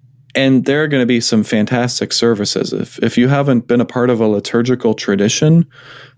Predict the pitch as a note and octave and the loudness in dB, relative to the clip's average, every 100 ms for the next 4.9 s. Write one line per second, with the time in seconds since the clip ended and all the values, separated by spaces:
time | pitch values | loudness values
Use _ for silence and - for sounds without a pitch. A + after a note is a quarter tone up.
0 | _ - D#3+ D3+ C#3 B2 C3 A#2+ G#2+ A#2+ | _ -4 0 2 2 2 2 0 0 -2
1 | - A#2 - G#2+ A2+ B2+ G#2+ G#2 - _ | 0 0 0 0 2 2 0 -2 -6 _
2 | _ _ _ _ - A#2+ C#3 - A2+ G#2+ | _ _ _ _ -6 -4 -2 0 0 2
3 | G#2+ G#2 - G#2+ A2 G#2+ - G#2 F#2+ - | 0 0 -2 -2 0 0 0 0 0 -2
4 | F#2 E2 D2 - - - - - - | -2 -2 -4 -2 -4 -4 -8 -8 -14